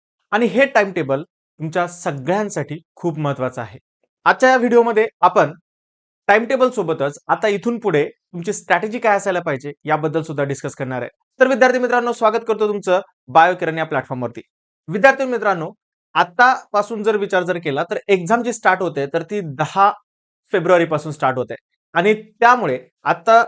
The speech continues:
आपण जर बघितलं तर जवळपास नव्वद दिवस शिल्लक आहेत. मग या नव्वद दिवसामध्ये आपलं कसं टाइमटेबल पाहिजे, काय अभ्यास केला पाहिजे, कुठले पॉइंट जास्त फोकस केले पाहिजे यावर जर विचार जर केला आपण, तर आजपासून या नव्वद दिवसामध्ये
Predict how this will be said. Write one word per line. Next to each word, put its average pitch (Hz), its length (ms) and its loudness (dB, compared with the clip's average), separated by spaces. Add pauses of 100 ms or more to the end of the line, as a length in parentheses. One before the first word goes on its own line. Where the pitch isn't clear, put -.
आपण 196 460 0
जर 196 140 0
बघितलं 156 480 -2 (100)
तर 151 80 -4
जवळपास 170 540 0
नव्वद 160 480 -2
दिवस 147 380 -6
शिल्लक 131 260 -6
आहेत. 123 200 -8 (300)
मग 247 80 0
या 262 120 4
नव्वद 226 320 2
दिवसामध्ये 196 640 -2 (120)
आपलं 202 320 0 (640)
कसं 196 220 0
टाइमटेबल 202 420 -2
पाहिजे, 135 380 -4 (440)
काय 240 160 4
अभ्यास 202 300 -2
केला 170 180 -2
पाहिजे, 139 300 -6
कुठले 220 300 -2
पॉइंट 247 280 -2 (640)
जास्त 165 240 -2
फोकस 214 340 -4
केले 170 160 -2
पाहिजे 131 280 -4 (300)
यावर 208 300 2
जर 240 160 2
विचार 196 300 -2
जर 170 140 -4
केला 147 220 -4
आपण, 143 260 -6 (440)
तर 233 120 4 (240)
आजपासून 151 640 0
या 160 100 0
नव्वद 165 340 0
दिवसामध्ये 143 580 -4